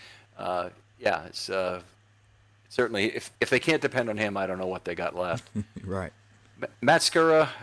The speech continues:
Speaker 1: um, allowed parts of three pressure events. He's the only one who didn't get penalized. Did make two nice combination blocks. This wasn't a game for a lot of highlight blocks for the Ravens.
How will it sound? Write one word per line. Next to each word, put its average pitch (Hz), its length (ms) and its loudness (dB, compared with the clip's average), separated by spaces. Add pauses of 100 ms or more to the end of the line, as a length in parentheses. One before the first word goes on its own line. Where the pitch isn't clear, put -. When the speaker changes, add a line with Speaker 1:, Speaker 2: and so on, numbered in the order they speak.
(140)
Speaker 1:
um, 113 360 4
allowed 120 300 4
parts 131 240 4
of 120 80 -6
three 123 160 -6
pressure 131 420 2
events. 117 360 0
He's 131 200 -6
the 123 60 0
only 123 160 0
one 117 160 2
who 104 40 -4
didn't 107 220 -4
get 101 160 -4
penalized. 117 640 2 (360)
Did 202 120 0
make 254 160 2
two 208 120 0
nice 175 200 2
combination 120 560 0
blocks. 98 280 0
This 135 140 -4
wasn't 175 220 0
a - 20 0
game 143 200 -4
for - 140 0
a 127 40 4
lot 123 180 6
of 110 80 4
highlight 110 340 0
blocks 98 240 2
for 95 100 -10
the 92 100 -4
Ravens. 85 420 -6